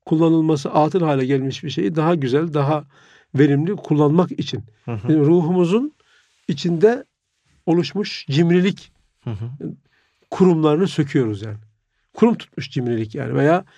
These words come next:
Speaker 1: eğer dikkat etmesek kurum tutacak yani. Her sene siliyoruz yani.
Speaker 2: Hı hı.
Speaker 1: Hani bir cam mesela on kere silmesen kurum tutar yani.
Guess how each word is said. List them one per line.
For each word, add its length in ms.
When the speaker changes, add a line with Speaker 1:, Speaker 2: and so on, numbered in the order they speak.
Speaker 1:
eğer 220
dikkat 240
etmesek 440
kurum 220
tutacak 380
yani. 240
Her 160
sene 240
siliyoruz 420
yani. 160
Speaker 2:
Hı 60
hı. 40
Speaker 1:
Hani 280
bir 40
cam 200
mesela 260
on 180
kere 200
silmesen 420
kurum 200
tutar 260
yani. 200